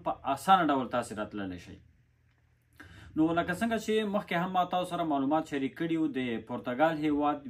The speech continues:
ویزې په اړه. نو دا د جاب سیکر په نوم ویزه ده. نو که چیرته تاسې د دغه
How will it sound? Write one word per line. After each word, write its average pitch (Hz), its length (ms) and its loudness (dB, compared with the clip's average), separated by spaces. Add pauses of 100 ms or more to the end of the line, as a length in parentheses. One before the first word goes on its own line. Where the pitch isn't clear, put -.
ویزې 113 420 2
په 95 140 -2
اړه. 82 120 -8 (360)
نو 160 80 4 (100)
دا 208 80 10 (140)
د 220 100 2 (200)
جاب 156 260 4
سیکر 208 400 0
په 165 100 -2
نوم 170 160 0
ویزه 139 320 2
ده. 160 80 4 (240)
نو 143 100 -2 (140)
که 139 160 -4
چیرته 185 400 6 (160)
تاسې 156 460 4
د 104 180 -6
دغه 180 240 6